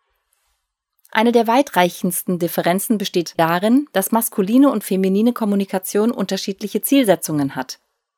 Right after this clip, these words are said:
Der Soziallinguistin Deborah Tannen zufolge zielt feminine Kommunikation vor allem darauf ab,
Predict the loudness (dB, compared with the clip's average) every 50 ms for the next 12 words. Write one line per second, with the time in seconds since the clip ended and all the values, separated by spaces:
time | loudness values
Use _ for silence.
0 | _ _ _ _ _ _ _ _ -2 0 2 2 0 0 -2 -4 -2 0 2 2
1 | 2 2 2 0 0 0 -2 -2 0 0 0 2 2 2 2 4 2 0 0 0
2 | -2 -4 -2 -2 -2 -2 -4 -6 -4 0 0 2 2 2 2 0 -2 -2 -4 -4
3 | -4 -4 -4 -4 -2 -2 0 2 4 4 4 2 0 -2 -4 -4 -2 -2 -2 -2
4 | -2 -4 -4 -4 -2 -2 -2 0 0 -2 -2 -4 -2 0 2 2 2 2 2 0
5 | 0 0 -2 -4 0 -2 -2 -2 _ _